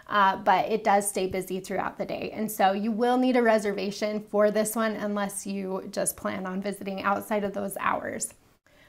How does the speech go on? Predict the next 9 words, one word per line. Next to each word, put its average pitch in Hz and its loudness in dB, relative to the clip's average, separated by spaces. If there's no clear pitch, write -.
Another 320 8
new 294 8
thing 294 4
that 285 2
they're 254 4
doing 233 0
with 208 2
this - -6
Park 196 2